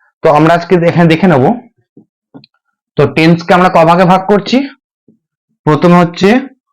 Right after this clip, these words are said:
পাস্ট টেন্স, তারপরে হচ্ছে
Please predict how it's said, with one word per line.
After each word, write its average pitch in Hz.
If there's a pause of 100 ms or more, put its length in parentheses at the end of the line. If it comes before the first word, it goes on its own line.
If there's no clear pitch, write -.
(1300)
পাস্ট 135
টেন্স, 185 (1800)
তারপরে 143
হচ্ছে 156